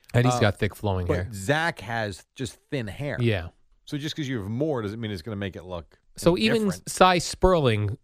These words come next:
Speaker 1: who passed at seventy-eight, all those years of trying to perfect the bald man's head, still can't do it. And with the fake hair.
Speaker 2: Yeah.
Speaker 1: It's like people have said about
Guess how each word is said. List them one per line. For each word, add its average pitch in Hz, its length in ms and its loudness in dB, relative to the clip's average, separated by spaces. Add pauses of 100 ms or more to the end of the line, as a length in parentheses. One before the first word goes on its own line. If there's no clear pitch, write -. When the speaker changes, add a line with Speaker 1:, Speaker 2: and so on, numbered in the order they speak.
(120)
Speaker 1:
who 143 100 6
passed 156 420 6
at 156 120 2
seventy-eight, 147 640 4
all 185 320 6
those 175 320 4
years 135 500 2 (100)
of 123 200 2
trying 147 300 4
to 131 80 2
perfect - 600 0 (300)
the 117 200 2
bald 131 680 6 (420)
man's 131 400 2
head, 120 580 0
still - 520 0
can't 175 260 0
do 151 120 4
it. 110 100 0 (720)
And 156 400 4 (960)
with 151 160 4
the 139 80 6
fake 170 320 4
hair. 214 340 4 (140)
Speaker 2:
Yeah. 104 300 -2
Speaker 1:
It's 147 220 2
like 147 180 4
people 156 260 4
have 127 80 -4
said 139 180 4
about 123 360 4